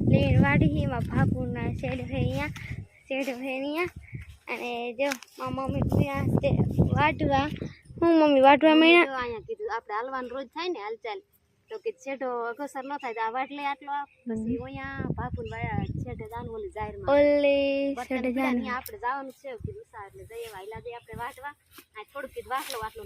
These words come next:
Speaker 2: નાખતા જઈએ. નાની
Speaker 1: હમ.
Speaker 2: પાડોડીને બહુ હવે ખડ થોડુંક
Speaker 1: હા.
Speaker 2: નાખી દે. બે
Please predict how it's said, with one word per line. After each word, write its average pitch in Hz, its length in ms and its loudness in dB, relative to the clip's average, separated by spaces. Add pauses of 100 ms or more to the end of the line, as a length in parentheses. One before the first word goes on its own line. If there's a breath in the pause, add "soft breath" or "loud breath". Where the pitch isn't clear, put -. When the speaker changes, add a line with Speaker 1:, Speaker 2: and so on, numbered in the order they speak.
Speaker 2:
નાખતા 254 340 -10
જઈએ. 185 100 -14 (420)
નાની 233 240 -6
Speaker 1:
હમ. 254 80 -2
Speaker 2:
પાડોડીને 226 540 -2
બહુ 480 60 -6 (160)
હવે 403 160 -12 (100)
ખડ 415 260 -14 (540)
થોડુંક 220 300 -10
Speaker 1:
હા. 233 240 -6
Speaker 2:
નાખી - 720 -8
દે. 554 80 -14 (1160)
બે 466 100 -8